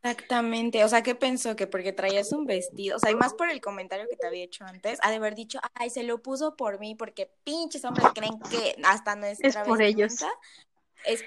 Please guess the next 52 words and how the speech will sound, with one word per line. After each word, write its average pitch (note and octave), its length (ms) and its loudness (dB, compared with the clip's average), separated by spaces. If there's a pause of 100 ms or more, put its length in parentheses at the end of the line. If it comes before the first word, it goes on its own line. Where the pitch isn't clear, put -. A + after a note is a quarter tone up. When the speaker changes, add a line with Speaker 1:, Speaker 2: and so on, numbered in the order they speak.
Speaker 1:
por B3+ 160 2
Speaker 2:
Y A#3 180 6
es B3 100 6
Speaker 1:
ellos". - 0 -
Speaker 2:
lo D4+ 120 12
más A#3+ 320 12
retrógrado, A#3 520 12
asqueroso G#3 640 6
que - 120 -2
puedan G3 360 6 (560)
pensar, G3 440 6 (240)
te G3+ 120 10
lo G3 180 6
juro. G3 320 -2 (920)
Incluso B3 380 2
luego C4+ 260 8
dicen, G#3+ 400 -2
¿no? C4 280 0
Speaker 1:
Ujú. G#3+ 100 -8
Speaker 2:
Que F#3 280 -4 (260)
a F#3+ 60 0
las F3+ 200 0
mujeres G3+ 440 2
que G#3 140 2
violan G3 360 2
dicen, G3 340 2
"Ay, D4+ 280 4
es D#4+ 100 2
que D4 100 2
ella C#4+ 160 6
se G#3+ 160 4
vistió G3 280 4
muy A#3 160 8
provocativa". G3 580 2
O - 580 -6
sea, A#3+ 260 2 (200)
cabrón, A#3+ 380 10 (200)
la A#3+ 120 10
forma E4 240 12
en D4+ 100 8
que A3 120 0
nosotras B3+ 420 6
nos G#3 180 8
vestimos B3+ 440 8
te A3+ 120 6
debe A#3+ 160 12
de G#3 100 6
valer F3+ 280 -4
cinco A#3 320 6
hectáreas A3 360 2
de - 80 4
verga. G3+ 280 2